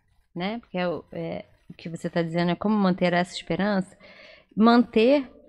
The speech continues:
a, tirar o foco do negativo, né? Tem, é, quando a gente tem muita frustração e muita ansiedade, o que que tá querendo dizer? Que eu gosto muito desse exemplo, já dei ele aqui hoje, que é a gente tá tentando segurar a água do mar.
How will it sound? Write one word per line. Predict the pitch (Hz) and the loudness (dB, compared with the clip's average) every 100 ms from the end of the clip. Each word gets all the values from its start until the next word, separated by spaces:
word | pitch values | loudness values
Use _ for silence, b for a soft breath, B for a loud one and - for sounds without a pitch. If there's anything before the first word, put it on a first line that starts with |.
| B B _ | B B _
a, | - 190 180 - _ - | 0 0 0 -8 _ -12
tirar | - 247 233 277 330 | 0 2 4 2 -2
o | |
foco | - - 226 - | -2 0 0 -2
do | 226 240 | -4 -4
negativo, | 233 226 269 - 202 185 170 180 - _ _ _ | -2 -4 -6 -6 -6 -4 -6 -10 -14 _ _ _
né? | 196 233 - _ - | -4 -4 -6 _ -2
Tem, | 285 285 - - | -2 -2 -10 -8
é, | 202 202 - | -6 -6 -8
quando | - 285 | -6 -2
a | 311 | -2
gente | 269 269 | -2 -6
tem | - 214 | -8 -6
muita | 214 254 311 | -4 -4 -4
frustração | 240 220 - 208 196 202 190 | -10 -14 -12 -10 -8 -6 -4
e | |
muita | 185 196 269 277 | -4 -2 -2 -2
ansiedade, | 214 190 190 180 208 233 185 190 - | -6 -8 -8 -6 -4 -4 -6 -8 -12
o | 190 | -10
que | - 247 | -10 -10
que | - | -10
tá | 233 | -8
querendo | - 214 208 208 | -6 -4 -4 -4
dizer? | 190 185 - - B B B B _ | -4 -6 -8 -12 B B B B _
Que | - 180 - | -6 -6 -2
eu | 170 | -2
gosto | 156 170 - | 2 2 2
muito | 185 196 | 2 4
desse | 190 180 | 4 2
exemplo, | 170 190 196 | 2 2 2
já | 196 190 | 2 2
dei | 190 190 | 4 2
ele | 196 | 2
aqui | 196 - | 0 0
hoje, | 190 180 208 | 0 2 0
que | 202 196 | 0 2
é | 170 | 4
a | |
gente | 175 196 - | 4 2 0
tá | |
tentando | 202 214 220 220 | -4 -2 -2 -4
segurar | 233 202 214 | -4 -2 0
a | 208 | 2
água | 208 202 | 2 0
do | 208 | 0
mar. | 240 202 175 - | 2 2 0 -4